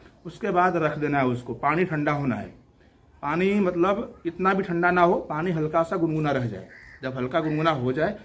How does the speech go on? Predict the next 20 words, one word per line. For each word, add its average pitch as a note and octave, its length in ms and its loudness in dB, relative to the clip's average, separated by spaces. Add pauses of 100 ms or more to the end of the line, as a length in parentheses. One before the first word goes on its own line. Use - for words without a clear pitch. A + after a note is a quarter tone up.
(340)
तो G3+ 80 -10
आप E3+ 180 -2
बकरी D#3 280 -2
के F3 120 -6
बच्चे D3 280 -10
को, F#3 200 -2 (600)
आप C3 240 -6
उसको C#3 420 -2
जो D#3 140 0 (320)
water C3+ 280 -2
bottle D3+ 320 -2
आता D#3 240 0
है D3+ 240 2
या C#3+ 120 2
दूध C#3+ 240 -6
का D#3+ 120 -2
जो D3 160 -2
bottle C#3 300 -2
आता C#3+ 220 -2
है C#3+ 160 -2